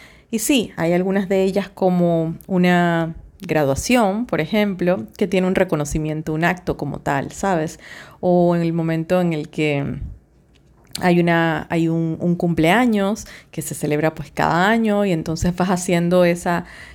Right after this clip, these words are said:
esa, ese cantar tu cumpleaños, darle bienvenida al año nuevo, pero muchísimas veces no nos tomamos el tiempo para reconocer lo que hemos logrado hacia atrás. Y si nos vamos de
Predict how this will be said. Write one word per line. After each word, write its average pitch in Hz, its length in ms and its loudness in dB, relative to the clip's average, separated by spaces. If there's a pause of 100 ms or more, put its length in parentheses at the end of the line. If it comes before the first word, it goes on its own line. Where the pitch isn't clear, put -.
(180)
esa, 196 300 0
ese 208 280 0
cantar 208 420 2
tu 240 100 0
cumpleaños, 185 920 0
darle 175 320 4
bienvenida 170 480 2
al 170 60 2
año 165 200 0
nuevo, 160 440 0
pero 170 160 2
muchísimas 220 500 -2
veces 220 280 0
no 214 100 4
nos 226 160 0
tomamos 180 340 -2
el 180 140 0
tiempo 180 500 -2 (420)
para 180 180 4
reconocer 180 800 0 (320)
lo 180 180 0
que 220 100 2
hemos 214 200 2
logrado 170 380 4
hacia - 200 -4
atrás. - 420 -6 (540)
Y 196 60 -8
si 190 460 0 (280)
nos 208 240 0
vamos 254 580 0 (440)
de 160 840 2